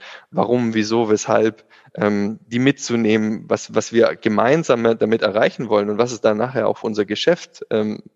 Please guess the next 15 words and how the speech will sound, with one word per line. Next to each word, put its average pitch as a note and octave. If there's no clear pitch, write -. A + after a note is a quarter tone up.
und A2
auf G#2
unsere G#2+
Business B2
Models C3+
und A2
das, B2
was -
wir A#2
noch A2+
vorhaben, C3
ähm, A2
für -
Auswirkungen A2
hat. G2